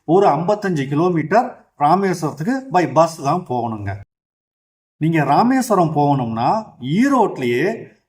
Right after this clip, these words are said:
ராமநாதபுரத்துக்கு எக்ஸ்பிரஸ் ட்ரெயின் டிக்கெட் கட்டணமான ரூபாய் நூத்தி பதினஞ்சு எடுத்துக்கங்க. So, நூத்தி பதினஞ்சு ரூபாயில நீங்க ராமநாதபுரம் வந்துடலாம்.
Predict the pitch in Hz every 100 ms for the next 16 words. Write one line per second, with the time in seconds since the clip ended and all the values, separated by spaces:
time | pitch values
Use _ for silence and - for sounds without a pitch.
0 | - 131 180 247 247 208 165 135 120 104
1 | 202 262 - 139 170 175 - 247 247 -
2 | 156 175 208 208 - 156 175 175 147 147
3 | 139 135 120 127 185 196 127 180 214 214
4 | 208 151 196 - - 123 147 156 120 117
5 | 233 - 170 160 156 117 95 - _ _
6 | _ 214 190 220 220 214 196 190 180 165
7 | 196 208 208 190 170 233 247 - 156 185
8 | 190 170 156 147 143 143 135 147 208